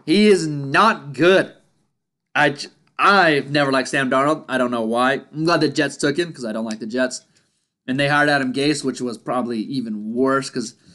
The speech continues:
everyone thinks that Adam Gase is this quarterback whisperer 'cause he worked with Peyton Manning. Uh, hello?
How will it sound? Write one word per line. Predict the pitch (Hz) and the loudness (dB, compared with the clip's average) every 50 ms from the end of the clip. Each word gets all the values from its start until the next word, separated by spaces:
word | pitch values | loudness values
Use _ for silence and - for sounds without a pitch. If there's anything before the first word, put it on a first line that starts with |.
| _ _ _ _ _ _ _ _ _ _ | _ _ _ _ _ _ _ _ _ _
everyone | 240 302 320 320 285 269 262 214 - | 2 2 4 4 4 4 2 2 2
thinks | 220 220 220 208 - | 2 2 2 2 2
that | 190 156 - | -2 -2 -2
Adam | - 160 170 175 175 165 151 | 0 0 0 0 0 -2 -2
Gase | 139 147 143 156 151 147 | -2 0 0 0 0 -2
is | 143 131 117 | -6 -10 -10
this | 110 - | -10 -12
quarterback | - - - 165 165 160 160 156 143 - - | -12 -4 -2 0 0 2 0 0 -2 -2 -4
whisperer | 127 135 143 139 143 - 127 113 110 | -2 -2 -2 -2 -4 -6 -8 -8 -6
'cause | 110 147 123 | -6 -8 -6
he | 123 | -4
worked | 127 139 131 127 | -4 -6 -4 -6
with | 139 107 - | -10 -10 -6
Peyton | 147 143 131 131 127 | -6 -4 -4 -4 -4
Manning. | 123 123 123 120 107 104 - _ _ _ _ _ _ _ _ _ _ _ | -4 -4 -4 -4 -6 -10 -14 _ _ _ _ _ _ _ _ _ _ _
Uh, | 139 143 143 143 139 131 113 107 - _ _ _ _ _ _ _ _ _ _ - | 0 2 2 2 2 0 -2 -4 -10 _ _ _ _ _ _ _ _ _ _ -4
hello? | 143 151 185 196 180 175 202 196 - - | 0 2 4 4 4 2 2 0 -4 -14